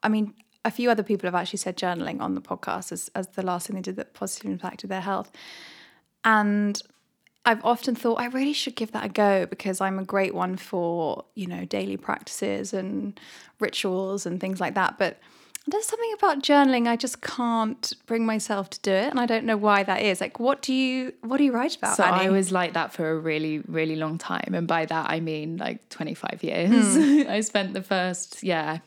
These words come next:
Speaker 2: twenty-five years of my life, well, not when I was that young, but the first time I saw somebody probably on T V with a diary, I always had this, like, dream in my head that all, like, the cool girls wrote
Speaker 1: Yeah.
Speaker 2: diaries and put all their secrets in diaries, and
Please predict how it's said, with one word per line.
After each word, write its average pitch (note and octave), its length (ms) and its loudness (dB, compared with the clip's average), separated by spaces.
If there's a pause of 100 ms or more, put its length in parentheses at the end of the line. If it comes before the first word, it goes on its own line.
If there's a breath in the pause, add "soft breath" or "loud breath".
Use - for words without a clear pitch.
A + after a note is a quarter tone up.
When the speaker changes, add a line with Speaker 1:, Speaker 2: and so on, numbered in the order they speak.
Speaker 2:
twenty-five E3 480 0
years D#3+ 220 0
of D#3 60 -8
my D#3+ 100 -2
life, D3+ 240 -2
well, D#3 320 2
not D#3+ 320 0
when D#3 100 -2
I D3+ 140 -4
was D3+ 300 -4 (100)
that D#3+ 180 -2
young, D3+ 260 -4
but E3 280 -4 (340 loud breath)
the F#3 80 2
first G#3 320 2
time F3+ 220 2
I F3 100 0
saw E3 480 0
somebody D#3+ 420 -2
probably D#3 320 -6
on D#3 140 -6
T D#3+ 220 -8
V D#3 160 -2
with D#3+ 120 -2
a E3 60 -4
diary, D#3 680 -4 (260)
I - 120 -2
always D#3 240 -4
had - 240 -8
this, E3+ 200 -6
like, - 180 -4
dream D#3 280 -4
in D3 80 -6
my C#3+ 100 -4
head D3 300 -6
that - 140 -6
all, D3+ 160 -4
like, - 280 -6
the - 80 -8
cool D#3 280 -6
girls - 580 -6
wrote A3 80 -2
Speaker 1:
Yeah. G#3 160 0
Speaker 2:
diaries F#3+ 640 -2
and F3+ 160 0
put F3 140 -2
all D#3 100 0
their D3+ 140 -2
secrets - 520 -8
in D3+ 140 -8
diaries, D#3 680 -8
and - 220 -6